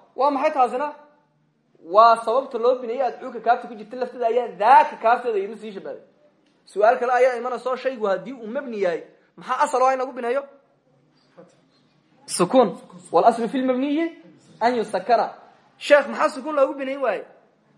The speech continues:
Waxa sukuun loogu bineyn waaye oo loo xarakeeyey, asalkooda hore ayaa mucrab ahaayo, asalkoodii hore ayaa la istusinayaa.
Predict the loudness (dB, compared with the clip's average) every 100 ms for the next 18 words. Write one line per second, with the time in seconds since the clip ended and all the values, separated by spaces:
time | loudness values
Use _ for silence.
0 | _ _ _ 2 2 4 -2 -4 -8 2
1 | 4 4 0 -10 -10 -2 2 4 4 2
2 | -2 -4 -4 -4 -4 -4 2 2 2 -6
3 | -12 _ _ -6 -6 -4 -6 -2 0 0
4 | 0 0 0 0 0 -2 -4 -2 0 0
5 | 2 2 0 -4 -4 -2 -2 -2 -4 -2
6 | -2 -2 -4 -10 -10 -6 0 2 2